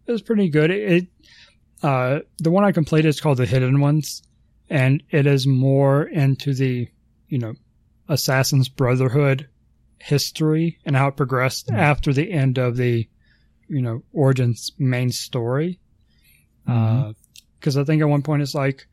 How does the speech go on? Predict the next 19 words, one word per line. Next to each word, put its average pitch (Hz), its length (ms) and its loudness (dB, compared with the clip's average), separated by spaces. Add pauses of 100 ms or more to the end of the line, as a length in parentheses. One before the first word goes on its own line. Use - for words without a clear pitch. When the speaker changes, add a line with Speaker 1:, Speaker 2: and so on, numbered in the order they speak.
(360)
Speaker 1:
"You're 135 120 2
about 139 220 0
to 151 80 2
jump 143 360 0
a 143 120 0
year 135 200 2
in 139 100 2
the 135 100 2
future 131 440 -2
or 120 120 -4
four 143 260 0
years 135 200 2
in 135 60 2
the 131 100 0
future," 135 380 -2
or 127 40 0
something 156 260 2
like 123 220 0
that. 135 260 0